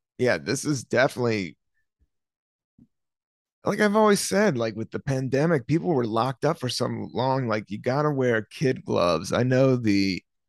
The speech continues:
instinct is to, uh, go out there and ramp it up and, and, um, have fun, but,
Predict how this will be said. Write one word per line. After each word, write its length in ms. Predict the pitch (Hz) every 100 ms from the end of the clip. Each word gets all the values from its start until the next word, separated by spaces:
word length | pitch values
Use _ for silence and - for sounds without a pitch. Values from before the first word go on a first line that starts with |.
| _
instinct 580 | 156 185 - 139 123 -
is 180 | 107 -
to, 400 | 113 110 107 101
uh, 200 | 95 87
go 240 | 95 107 110
out 280 | 107 107
there 360 | - 107 104 104
and 260 | 73 90 95
ramp 280 | 113 107 -
it 120 | 95
up 400 | 95 104 101 98
and, 220 | 82 67 - _ - _ _ _ _ _
and, 460 | - 98 92 90 87
um, 480 | 87 87 78 67 69
have 240 | - 95 101
fun, 600 | - 101 104 98 98 90
but, 220 | 85 57